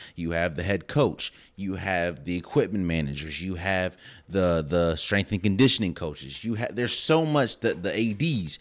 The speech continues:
there's so much that goes into a college football program success that it's hard to see a dynasty held. And, and, and I understand that, you know, they haven't won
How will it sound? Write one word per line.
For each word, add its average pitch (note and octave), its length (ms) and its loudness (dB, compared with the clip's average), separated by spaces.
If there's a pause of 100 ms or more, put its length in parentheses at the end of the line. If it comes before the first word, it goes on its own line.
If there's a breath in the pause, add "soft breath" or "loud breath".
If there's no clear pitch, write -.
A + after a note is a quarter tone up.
(300 loud breath)
there's A#2 220 2
so D#3+ 300 6
much D3 380 2
that G2 200 4
goes A#2 340 2
into F#2+ 420 -2
a E2+ 120 -2
college G2+ 540 2
football F2+ 680 2 (400 loud breath)
program G2 680 4
success - 720 4 (260 loud breath)
that A#2 160 4
it's A#2+ 180 0
hard D#3 540 6
to A2+ 100 -4
see C3 320 0
a - 20 4
dynasty A#2 420 2
held. C3 260 4 (260 loud breath)
And, E3 140 6
and, D3+ 260 2
and E3 480 4 (320 loud breath)
I F3+ 160 10
understand D3+ 680 6
that, G#2 400 6
you A#2 140 0
know, F2 220 0 (100)
they A#2 300 4
haven't G#2 560 4
won F2+ 560 0